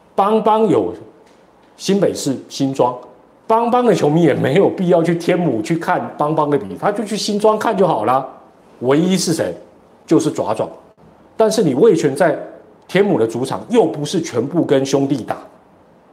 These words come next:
那你说喵喵嘞？喵喵北部的球迷也不多啊。哦，所以我觉得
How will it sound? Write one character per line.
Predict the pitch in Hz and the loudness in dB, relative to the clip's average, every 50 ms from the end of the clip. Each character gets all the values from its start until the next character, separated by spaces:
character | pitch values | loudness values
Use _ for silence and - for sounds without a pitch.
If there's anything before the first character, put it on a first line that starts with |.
| _ _ _ _ | _ _ _ _
那 | 185 202 | 0 0
你 | 175 143 | 0 2
说 | 135 165 175 | 2 2 2
喵 | 170 180 190 185 | 2 2 2 2
喵 | 185 190 190 190 185 | 2 2 2 4 4
嘞？ | 180 185 185 - - - - - - | 2 2 0 -4 -10 -18 -20 -12 -4
喵 | 156 156 170 | 0 2 2
喵 | 175 175 175 180 | 4 4 4 2
北 | 165 156 - | 2 0 0
部 | - 160 151 | 2 4 4
的 | 131 | 4
球 | - 131 113 | 2 0 -2
迷 | 113 120 | -4 -4
也 | 104 92 | -6 -8
不 | - - 113 | -8 -10 -14
多 | - - 113 107 107 107 | -8 -6 -4 -2 -2 -2
啊。 | 104 107 - - - _ _ _ _ _ _ _ _ _ | -4 -6 -10 -18 -20 _ _ _ _ _ _ _ _ _
哦， | 117 110 95 | -8 -8 -2
所 | - 185 214 | 2 4 4
以 | |
我 | 185 120 110 | 4 4 2
觉 | 104 - - 117 120 | 0 0 -2 -2 0
得 | 120 135 117 101 | 2 2 2 0